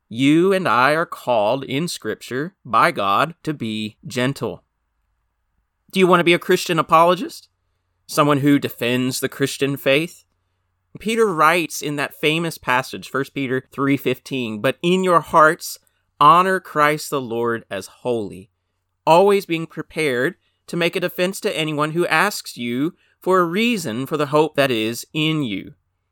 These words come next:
Yet, do it with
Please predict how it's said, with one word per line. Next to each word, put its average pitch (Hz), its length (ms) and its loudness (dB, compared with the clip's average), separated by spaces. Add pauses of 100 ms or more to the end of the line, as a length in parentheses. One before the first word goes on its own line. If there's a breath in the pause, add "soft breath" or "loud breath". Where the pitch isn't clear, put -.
(180)
Yet, 131 800 2 (520)
do 175 400 2
it 95 400 0 (380)
with 117 300 -2